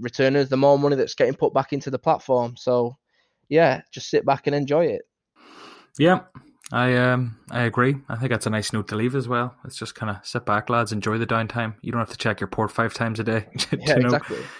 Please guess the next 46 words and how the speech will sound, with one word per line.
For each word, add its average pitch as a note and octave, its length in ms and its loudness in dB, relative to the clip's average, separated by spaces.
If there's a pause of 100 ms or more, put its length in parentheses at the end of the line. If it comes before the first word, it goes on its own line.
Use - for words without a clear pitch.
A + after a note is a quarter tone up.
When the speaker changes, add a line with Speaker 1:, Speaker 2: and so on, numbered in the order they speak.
(200)
Speaker 2:
Just, - 280 -8
uh, A2 220 0 (220)
sit - 260 -4
back, A2+ 300 2
enjoy A#2+ 220 0
the A2 60 0
dividends A#2 420 2
if G#2+ 120 -6
you've A2 120 -2
got G2+ 80 -4
premium G#2 320 -4
players. A2 340 0
If - 160 -8
you A2+ 80 0
don't, A2+ 360 -2 (800)
enjoy A2 720 0 (480)
the - 80 -6
bargains A#2 560 0
out A#2+ 200 0
there. C3 400 0 (140)
Enjoy A2 360 -6
the A2 100 -10
slow A#2 260 -6
rises A#2 460 0
that, A#2+ 140 -2 (100)
well, C3+ 200 4
my A#2 140 2
portfolio A2+ 480 -4
has G#2 100 -6
been G2+ 160 -10
seeing. B2+ 340 -2
I, A2 300 -6
I - 20 -6
hope A#2+ 240 -4
it - 80 -8
keeps - 240 -2
going A2 220 0
on G#2+ 160 2
to G#2 60 -2
Monday A2 260 0
when A2 100 0
the G2+ 60 -4
pod G#2+ 280 -2
goes G2+ 180 -6
out. C3 260 0 (720)
But, A#2 320 -2